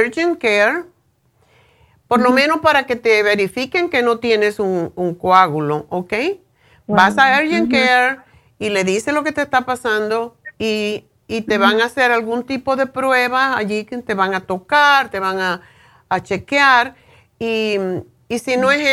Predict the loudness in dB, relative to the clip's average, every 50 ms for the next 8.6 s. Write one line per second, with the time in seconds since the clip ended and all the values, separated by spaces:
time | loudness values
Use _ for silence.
0 | 0 0 -2 -4 -4 -2 -2 -2 -2 -2 -4 -4 -4 -4 -6 -6 -4 -4 -4 -4
1 | -4 -4 -4 -2 -2 0 -2 -2 -4 -8 -8 -4 0 2 2 0 0 -4 -14 -14
2 | -10 -8 -8 -6 -2 -2 -2 -2 -2 -2 -6 -4 -4 -4 -2 0 2 2 2 0
3 | -2 -4 -6 -8 -8 -10 -20 -20 -20 -20 -20 _ _ -4 0 0 2 2 0 -2
4 | -2 -2 -2 0 2 2 2 2 0 0 0 0 0 2 2 0 0 0 0 2
5 | 4 4 4 2 0 -4 -10 -18 _ -8 -8 -6 -4 -2 -2 -2 -2 -2 -2 -4
6 | -4 -2 -4 -4 -6 -6 -12 -20 -20 -20 -20 _ _ _ -8 -6 -6 -6 -6 -10
7 | _ -20 -20 -14 -8 -6 -6 -4 -2 -2 0 0 0 0 0 -2 -2 -2 -2 -2
8 | 0 0 0 -2 -2 -4 -4 -6 -10 -10 -8 -6